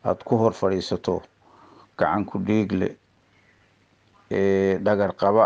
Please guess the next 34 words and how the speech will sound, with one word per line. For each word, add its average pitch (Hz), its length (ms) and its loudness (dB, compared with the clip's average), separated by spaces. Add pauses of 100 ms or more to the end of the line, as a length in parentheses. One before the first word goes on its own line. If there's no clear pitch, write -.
(140)
ah 90 80 -2 (840)
oo 107 200 2
aad 98 220 2
markhaati 98 480 -2
ka 101 200 0
ahayd 90 320 -4 (140)
wixii 95 340 -2
uu 95 120 0
ka - 140 -6
sameynayay 92 840 -2 (180)
ugu 98 180 0 (100)
dambeyntii, 95 720 0 (180)
bal 98 140 2
wixii 110 320 0
hore 92 260 0
ee 95 140 2
aanad 92 340 -2
ogeynba 90 540 -2 (200)
iska - 240 -2
daa. 95 280 2 (680)
Laakiin 107 300 2
wixii 107 160 0
aad 92 100 0
markhaatiga 95 540 0
goobjoogga 95 600 0
ka 95 180 2
ahayd, 85 300 -4 (680)
waxay 95 320 0
ahayd 90 180 -2
wixii 98 380 0
ugu 98 240 -2
dambeeyay 92 720 0
ee 95 40 0
uu 92 140 -2